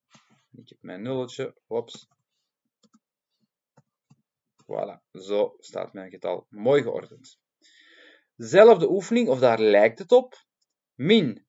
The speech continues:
tien maal tien maal tien maal tien. Nu is het de tien die er vier keer staat. Dus dat wordt je grondtaal.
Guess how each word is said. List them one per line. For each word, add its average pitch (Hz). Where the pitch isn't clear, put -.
tien 165
maal 107
tien 107
maal 92
tien 95
maal 90
tien. 226
Nu 151
is 165
het 120
de 107
tien 247
die 120
er 104
vier 104
keer 98
staat. -
Dus 160
dat 147
wordt 107
je 151
grondtaal. 156